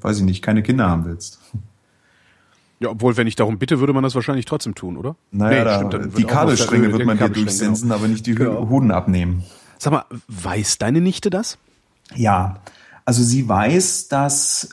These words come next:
Speaker 1: ähm, irgendetwas anders ist, in Anführungsstrichen, dass sie auch keine Kinder bekommen wird können.
Speaker 2: Mhm.
Speaker 1: Darüber ist sie sich bewusst.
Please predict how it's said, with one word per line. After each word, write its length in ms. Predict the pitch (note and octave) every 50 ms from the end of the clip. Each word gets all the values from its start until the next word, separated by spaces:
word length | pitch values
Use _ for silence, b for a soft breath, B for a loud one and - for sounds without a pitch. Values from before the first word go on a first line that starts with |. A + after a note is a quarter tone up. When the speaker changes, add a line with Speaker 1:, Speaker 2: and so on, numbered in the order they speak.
| - C3+
Speaker 1:
ähm, 500 | C#3 C3+ C3+ C3 B2+ B2+ B2+ B2 B2 A#2 - -
irgendetwas 560 | C#3+ C#3+ C#3+ - G2+ G#2+ - G#2+ F#2 - -
anders 340 | B2 D3 D#3 C#3+ A2+ A2 -
ist, 180 | - A2+ - A2
in 80 | G2+
Anführungsstrichen, 760 | G2+ G2+ G2+ - B2+ B2+ B2+ A#2+ - - - A#2 B2+ - D3+
dass 120 | C#3 B2+ A2+
sie 80 | A#2+ D2+
auch 140 | - - -
keine 240 | - G#2+ G#2 G#2
Kinder 320 | G2+ - - E3 F3+ E3+ C3+
bekommen 440 | A2 G#2 G#2+ - G#2 G2+ A2+ A2 G#2+
wird 180 | A#2 A#2 -
können. 380 | - - B2 C3 D3 F3+ A#3 - -
Speaker 2:
Mhm. 280 | - F#2 F2 E2+ G#2 D#3 -
Speaker 1:
Darüber 260 | - G#2 G#2+ A2+ A#2+
ist 160 | A#2 A#2 A2+ -
sie 60 | A2+
sich 180 | A#2 A2+ -
bewusst. 540 | - - G#2 G#2 G#2+ C#3+ F#3 - - - B